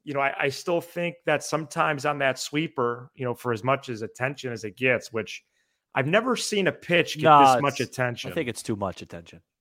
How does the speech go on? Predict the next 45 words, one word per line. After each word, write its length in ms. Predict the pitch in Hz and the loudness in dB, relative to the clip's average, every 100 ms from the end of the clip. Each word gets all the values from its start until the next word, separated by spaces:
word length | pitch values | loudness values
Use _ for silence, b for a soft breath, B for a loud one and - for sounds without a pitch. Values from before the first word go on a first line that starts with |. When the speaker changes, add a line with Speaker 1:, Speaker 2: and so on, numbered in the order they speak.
| - | -2
Speaker 1:
Um, 500 | 131 123 110 101 98 _ _ _ _ _ _ _ | 4 4 2 -2 -12 _ _ _ _ _ _ _
but, 440 | 131 147 131 - - _ _ _ _ _ _ _ _ _ - - | 6 6 6 0 -18 _ _ _ _ _ _ _ _ _ -20 -20
you 160 | - 170 | -6 2
know, 160 | 139 | 2
there's 200 | 143 139 | 2 -2
sometimes 520 | - 170 143 160 151 131 | 0 -2 2 2 2 -2
it's 100 | 131 | -6
just 220 | 139 135 | -8 2
left 280 | 139 139 139 | 2 2 4
out 200 | 135 131 | 6 6
over 200 | 131 123 | 4 0
the 100 | 110 | 0
white 340 | 117 123 127 | 6 6 4
a 20 | |
little 220 | 120 120 | 0 -2
too 220 | 113 - 123 | -2 -4 -2
much. 440 | 110 110 - - | 0 -2 -4 -4
Speaker 2:
And 80 | 117 | -2
it 80 | 110 | 0
gets 180 | 107 | -2
hit. 240 | - 104 85 b _ _ - | 2 0 -2 b _ _ -6
Speaker 1:
And 160 | 127 | -2
it 100 | 127 | -2
gets 240 | 127 131 - | 0 0 2
hit 160 | 151 | 0
hard. 440 | 135 185 - - - _ | 2 0 0 -8 -12 _
And, 420 | 123 120 120 113 | -6 -2 -2 0
uh, 420 | 120 120 120 117 117 _ _ _ _ _ _ _ _ _ _ - | 0 2 2 0 -4 _ _ _ _ _ _ _ _ _ _ 2
I 100 | 165 | 6
like 260 | 180 190 | 8 6
the 100 | 190 | 4
response, 880 | 175 156 - 160 165 202 - - - - | 2 2 8 8 8 4 -4 -14 -18 -10
you 140 | 139 | 0
know, 140 | 139 151 | 2 2
especially 480 | - 175 165 165 131 | 2 -2 -2 -4 -2
day 240 | 151 160 | 2 2
game 240 | 160 147 | 0 0
after 340 | 143 147 - 131 | 2 0 0 -2
a 40 | |
night 280 | 123 135 202 | 0 -2 -2
game 240 | 147 120 | -2 -2
as 140 | 117 101 | -4 -2
well. 420 | 123 160 151 156 | 2 2 2 -4
Speaker 2:
Mm-hmm. 300 | 135 123 120 | -8 -8 -6
Speaker 1:
Uh, 380 | 120 143 143 - | -8 -6 -8 -10